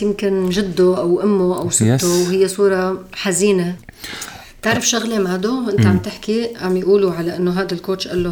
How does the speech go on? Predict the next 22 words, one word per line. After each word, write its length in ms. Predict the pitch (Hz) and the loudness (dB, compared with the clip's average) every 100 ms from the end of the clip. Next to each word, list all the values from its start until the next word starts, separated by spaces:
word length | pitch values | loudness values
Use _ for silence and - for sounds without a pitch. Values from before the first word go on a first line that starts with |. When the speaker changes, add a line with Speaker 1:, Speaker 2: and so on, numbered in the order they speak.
| 165 | -6
Speaker 1:
هالحكي. 440 | 165 175 - 180 - - - - - - - - _ - _ - - | -10 -12 -6 -6 -6 -14 -20 -20 -20 -20 -20 -20 _ -20 _ -20 -2
أنا 120 | 226 233 | 2 2
كمان 280 | - 226 | 2 0
في 160 | 233 220 | 2 2
مرة، 160 | 208 214 | 2 2
ما 140 | 202 | 0
بعرف، 300 | 208 190 180 | 2 -2 0
في 200 | 202 214 | -2 -2
كنت 160 | - 190 | -4 -4
عم 100 | 185 | -4
بحضر 320 | 185 180 170 | -4 -4 -2
فيديو 460 | 175 185 170 170 | 0 0 0 0
يا 200 | 165 165 | 0 0
شي، 320 | 170 - 180 202 - - - - - - | -2 -2 -2 -2 -6 -20 -20 -20 -16 -10
واحد 280 | 214 214 - | -4 -2 0
قال 260 | 208 208 | 0 2
إنه 500 | 196 190 190 185 185 - 180 | 2 2 4 2 -2 -6 -8
بالحياة 640 | 175 - 190 196 240 247 247 - - - - | -4 -2 0 2 2 -2 -6 -14 -14 -18 -6
ما 60 | 202 | -4
في 180 | 208 190 | 2 0
غير 320 | 180 185 190 | 2 0 -2
خيارين 600 | - 175 165 160 160 147 | -4 -4 -2 -2 -4 -6